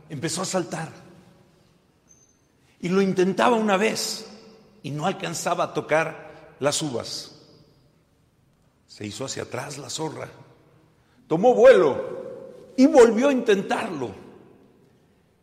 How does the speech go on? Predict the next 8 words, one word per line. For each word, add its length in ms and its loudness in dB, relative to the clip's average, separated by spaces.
Después 580 -2
de 80 4
mucho 420 -2
tiempo, 640 0
la 120 -4
zorra 300 -8
se 160 -12
cansó 440 -12